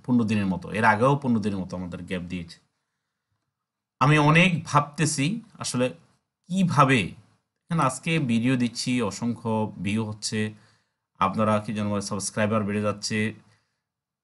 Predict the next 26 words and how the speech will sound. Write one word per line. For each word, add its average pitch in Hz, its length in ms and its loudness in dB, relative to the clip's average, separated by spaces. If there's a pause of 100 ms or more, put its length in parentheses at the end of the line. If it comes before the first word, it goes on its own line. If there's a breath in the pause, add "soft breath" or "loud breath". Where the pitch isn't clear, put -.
(140)
সারা 143 340 0
বিশ্বে 117 760 2
হাজার 127 340 4
হাজার 123 280 4
বাংলাভাষী, 117 760 0 (160)
ভাষাভাষী 110 580 -2
যারা 107 420 0 (500 soft breath)
ফরেক্সে 127 380 4
আসছে, 104 420 2
কিন্তু 139 460 -2 (560 soft breath)
ওরা 151 200 8
আসলে 160 260 4
কি 175 220 0
শিখছে, - 540 -2 (440)
কি 180 140 4
শিখতে 180 320 2
পারছে, 113 420 0
কয়জন 156 320 4
সাকসেস 151 400 0
হচ্ছে, 101 300 -4 (1040)
এটা 165 220 0
নিয়ে 170 140 2
আমি 151 140 4
অনেক 117 260 2
ভাবতেছি। - 560 -4
এবং 147 360 2